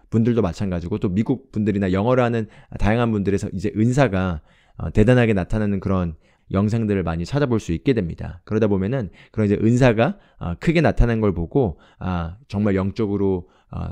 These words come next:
대단한 분이라고 우리가 생각할 수 있는데,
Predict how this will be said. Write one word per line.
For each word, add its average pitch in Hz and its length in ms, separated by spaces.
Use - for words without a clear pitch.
대단한 110 760
분이라고 95 380
우리가 85 200
생각할 135 380
수 - 160
있는데, 87 480